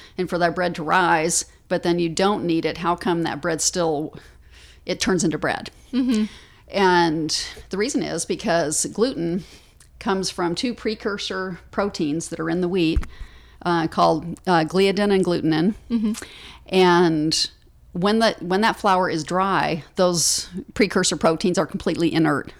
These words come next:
Speaker 1: They're just basically inactive. As soon as you add water or some kind of liquid to that flour, those two precursor proteins start linking up in this chain called the gluten chain.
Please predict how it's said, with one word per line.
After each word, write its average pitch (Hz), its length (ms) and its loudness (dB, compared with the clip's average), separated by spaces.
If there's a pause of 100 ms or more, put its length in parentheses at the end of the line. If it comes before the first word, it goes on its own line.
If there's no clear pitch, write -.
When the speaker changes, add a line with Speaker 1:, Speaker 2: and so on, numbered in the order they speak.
(100)
Speaker 1:
They're 165 120 0
just 156 320 -2
basically 165 440 -2
inactive. 147 580 -2 (640)
As 165 160 -2
soon 254 240 4
as 247 140 -2
you 226 120 4
add 196 280 4
water 175 420 4
or 160 80 2
some 190 180 0
kind 196 200 2
of 185 60 2
liquid 160 400 -2
to 175 140 0
that 165 200 0
flour, 165 560 2 (480)
those 185 300 0
two 220 140 -2
precursor 190 540 0
proteins 175 460 0
start - 220 2
linking 175 340 2
up 160 140 0
in 165 100 2
this 160 160 0
chain 160 440 2
called 156 220 -4
the 156 80 -2
gluten 170 320 0
chain. 147 560 2